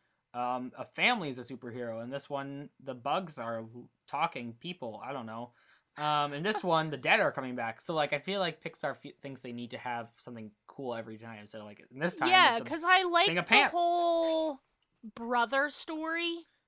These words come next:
Speaker 1: Yeah, that's
Speaker 2: But
Speaker 1: the best
Speaker 2: every
Speaker 1: story.
Speaker 2: time the brother story was happening, it just was, like, the pants in the background.
Speaker 1: <laughs>
Speaker 2: There is no way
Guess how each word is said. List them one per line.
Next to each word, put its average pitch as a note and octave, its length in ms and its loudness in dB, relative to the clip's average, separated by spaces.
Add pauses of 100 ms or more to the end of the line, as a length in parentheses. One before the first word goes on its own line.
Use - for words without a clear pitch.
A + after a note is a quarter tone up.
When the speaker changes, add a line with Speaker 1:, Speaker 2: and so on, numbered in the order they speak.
Speaker 1:
Yeah, E3 320 8
that's D#3 160 8
Speaker 2:
But C4 80 4
Speaker 1:
the D#3+ 60 -6
best C#4 160 2
Speaker 2:
every F4+ 160 0
Speaker 1:
story. D4 120 2
Speaker 2:
time D#4+ 400 4
the C#4 80 2
brother C4 380 2
story D4 360 -2
was D4 200 -6
happening, D4+ 680 2 (160)
it A3+ 260 -6
just C4 200 -6
was, C4 140 -6
like, A#3+ 200 -4 (160)
the - 80 -12
pants A#3 500 -8
in C4+ 60 -4
the C4+ 40 -4
background. C#4 800 2
Speaker 1:
<laughs> - 60 -10 (1500)
Speaker 2:
There F4+ 240 4
is D4+ 180 -2
no C#4 1200 4 (260)
way G#3 800 -4